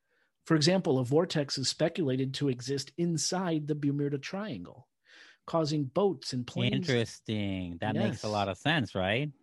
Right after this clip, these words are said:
Speaker 1: Oh, wait. Uh, causing boats and planes to disappear, right? This, this Bermuda Triangle vortex. In fact, there are twelve known triangles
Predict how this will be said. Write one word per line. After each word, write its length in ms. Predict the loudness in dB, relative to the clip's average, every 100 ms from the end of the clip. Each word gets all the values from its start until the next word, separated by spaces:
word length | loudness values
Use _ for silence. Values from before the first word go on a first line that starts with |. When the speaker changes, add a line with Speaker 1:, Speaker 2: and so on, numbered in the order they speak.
| _ 0
Speaker 1:
Oh, 120 | 2
wait. 360 | 4 4 2 -4 _ -20 -20 _ -14
Uh, 160 | -10 -8 0
causing 340 | 4 4 4
boats 340 | 2 0 0 -2
and 140 | -4
planes 360 | -4 -4 -4 -6
to 80 | -6
disappear, 560 | -8 -8 -10 -12 -12 -12
right? 240 | -8 -8 -6
This, 160 | -8 -8 -12
this 180 | -12
Bermuda 420 | -10 -4 -2 -2 -4
Triangle 560 | -6 -6 -6 -8 -10 -2
vortex. 480 | -2 -2 -8 -12 -18 _ -20 -20 -20 _ _ 0
In 160 | 0
fact, 320 | 2 0 0 0
there 140 | 2
are 80 | 2
twelve 720 | 0 -8 -4 0 0 0 -2
known 580 | -2 0 2 2 2 0
triangles 1040 | -2 -4 -6 -4 -2 -2 -4 -8 -10 -12